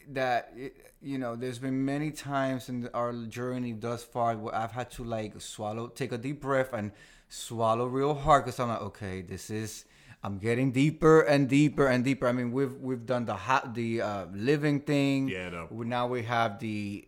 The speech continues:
Speaker 1: the car thing, and it's
Speaker 2: The
Speaker 1: all been done
Speaker 2: vacation.
Speaker 1: just within months of getting together. So,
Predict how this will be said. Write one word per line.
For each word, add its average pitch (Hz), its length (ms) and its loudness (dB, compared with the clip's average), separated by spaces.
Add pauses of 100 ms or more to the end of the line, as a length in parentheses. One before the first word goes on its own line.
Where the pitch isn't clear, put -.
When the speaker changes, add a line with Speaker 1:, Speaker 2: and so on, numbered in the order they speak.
Speaker 1:
the 107 640 -8 (320)
car 151 480 8
thing, 139 440 2
and 127 160 0
it's 131 140 0
Speaker 2:
The 143 40 -6
Speaker 1:
all 151 180 4
been 143 320 0
done 135 260 6
Speaker 2:
vacation. 117 60 -4 (160)
Speaker 1:
just 98 160 -8 (360)
within 127 360 0
months 160 360 4
of 147 100 -4
getting 143 300 2
together. 131 560 2
So, 120 580 -2